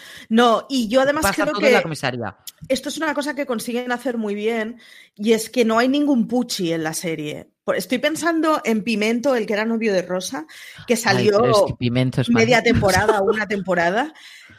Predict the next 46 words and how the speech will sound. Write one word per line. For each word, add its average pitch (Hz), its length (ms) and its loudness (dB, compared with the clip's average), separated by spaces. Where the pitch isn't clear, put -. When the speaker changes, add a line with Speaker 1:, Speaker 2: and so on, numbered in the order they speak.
Speaker 1:
y, 262 220 -2
y 254 120 -2
tenía 233 280 2
todos 466 200 0
los 247 180 -2
números 240 260 -2
para 214 160 0
ser 208 160 -4
un 185 120 -6
Pucci. 277 360 -4
Le 190 160 2
hemos 254 220 -2
metido 254 340 0
un 233 100 0
personaje 226 540 -4
de 208 140 0
fuera 247 420 2
que 220 80 -10
es 180 80 -10
muy 208 140 -2
histriónico, 226 960 -2
que, 180 420 -2
que 175 100 -6
no 175 140 -2
va 220 80 0
a 220 40 -6
saber 233 220 -4
ensamblarse 208 640 -4
bien 214 300 -2
y 226 140 -8
que 208 100 0
no 185 140 0
va 233 80 2
a - 20 2
formar 233 300 -2
Speaker 2:
Pues 135 140 -2
Speaker 1:
parte 131 160 -6
del - 120 2
Speaker 2:
encaja. 127 800 0
Speaker 1:
equipo. - 160 -8
Hombre, - 260 2
que 269 100 2
sí 240 140 2
encaja. 202 540 0
Speaker 2:
Encajaba. 165 1120 4
Speaker 1:
O 147 40 -2